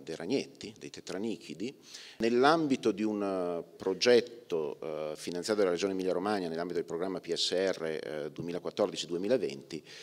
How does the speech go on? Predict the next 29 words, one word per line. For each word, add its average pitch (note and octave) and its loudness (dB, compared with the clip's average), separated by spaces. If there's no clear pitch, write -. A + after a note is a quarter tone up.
ci - 2
stiamo B2+ 6
occupando A#2+ 6
della A2 6
situazione G#2+ 2
molto B2 4
critica, F2+ -2
eh, F2+ 4
in F#2 0
alcuni B2 2
distretti G#2 2
della F#2+ 2
provincia A2 0
di G#2+ -4
Piacenza F#2 -2
per B2 4
quanto A2 0
riguarda F#2 4
Tetranicus E2 -6
urtice. D#2+ -8
A F#2 2
questo B2+ 6
proposito B2+ 6
si - 4
ipotizzava A2 4
anche A2+ 2
il F#2+ 2
fatto A2+ 2
che, - 2